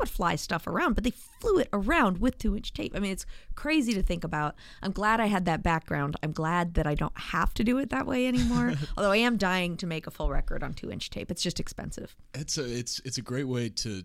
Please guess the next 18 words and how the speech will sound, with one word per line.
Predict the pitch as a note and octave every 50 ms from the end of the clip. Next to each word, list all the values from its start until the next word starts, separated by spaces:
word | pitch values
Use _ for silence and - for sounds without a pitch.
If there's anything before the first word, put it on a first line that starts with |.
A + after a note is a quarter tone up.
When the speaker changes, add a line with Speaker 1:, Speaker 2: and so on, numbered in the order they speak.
| - _ - - -
Speaker 2:
think | - C3+ C#3+
about | - - E2+ F2 B1+ A#1+
it, | F2+ -
though. | F2 D#2 E2
Like | F#2+ F#2+ F#2
you, | F#2+ F#2 F2+ F2+ - - -
like | G2 G#2 G2 G2+
you | F#2+
mentioned, | F#2 F#2+ G2+ - - E2 E2+ E2 - - - _ - - _ -
even | A2+ A2+ G#2 A#2 G#2+ G2 F#2+ F#2+ - -
if | - G2+ G2 -
you're | G2+ F2+
on | F2+ D#2+
Pro | - A2 G2+ G2+
Tools | - G#2 F2+ F2 F2+ G2
and | G#2 E2
you're | E2 D#2+
pressing, | - - E2+ - - E2+ D#2+ D#2+ B1+